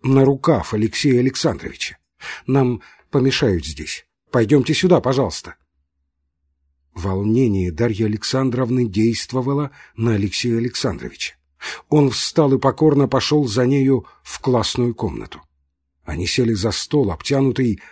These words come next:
изрезанною перочинными ножами клеёнкой.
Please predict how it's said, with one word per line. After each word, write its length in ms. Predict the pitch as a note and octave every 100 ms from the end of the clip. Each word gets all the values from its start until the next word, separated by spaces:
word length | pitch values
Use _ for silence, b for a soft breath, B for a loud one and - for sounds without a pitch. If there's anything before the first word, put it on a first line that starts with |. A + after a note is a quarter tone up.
| B
изрезанною 880 | C3 G2+ G2 D3+ B2 C3+ C3+ C3 B2+
перочинными 640 | A2+ C3+ A#2 - C3+ B2+ A#2
ножами 600 | A2 F#2+ C3+ B2 A#2 F#2+ b b -
клеёнкой. 680 | B2 A2 G#2 E2 - -